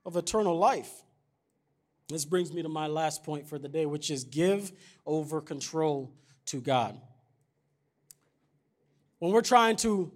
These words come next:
fight against doubt, being aware of spiritual amnesia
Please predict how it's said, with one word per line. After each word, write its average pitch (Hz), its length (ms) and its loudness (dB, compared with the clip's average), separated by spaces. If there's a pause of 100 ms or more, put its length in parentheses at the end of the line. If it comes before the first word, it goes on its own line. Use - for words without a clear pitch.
(840)
fight 202 180 8
against 185 340 0
doubt, 175 280 4 (1800)
being 214 240 6
aware 202 520 6
of 170 280 -6
spiritual 180 880 0 (100)
amnesia 175 600 -2